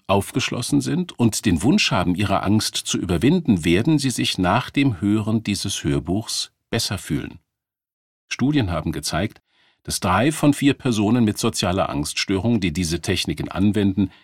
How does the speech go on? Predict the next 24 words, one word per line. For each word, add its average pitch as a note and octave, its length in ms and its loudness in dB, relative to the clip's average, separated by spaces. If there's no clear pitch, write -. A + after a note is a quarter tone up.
ihren A2 240 4
Zustand G#2+ 420 2
erheblich F#2+ 680 0
und D3 440 2
dauerhaft F#2 500 -2
verbessern - 480 -6
können. - 300 -10
Dieses A2+ 280 4
Hörbuch F3+ 380 2
wird D#3+ 140 2
Ihnen G2 220 4
helfen, A2+ 380 2
Ihre G2+ 240 2
soziale E2+ 520 0
Angst - 560 -2
loszuwerden A2 920 0
und F#2 240 -2
ein G#2 120 2
erfülltes D#3+ 640 2
und F#2+ 160 -4
glückliches G2+ 560 0
Leben B1 260 -4
zu - 140 -8
führen. - 320 -12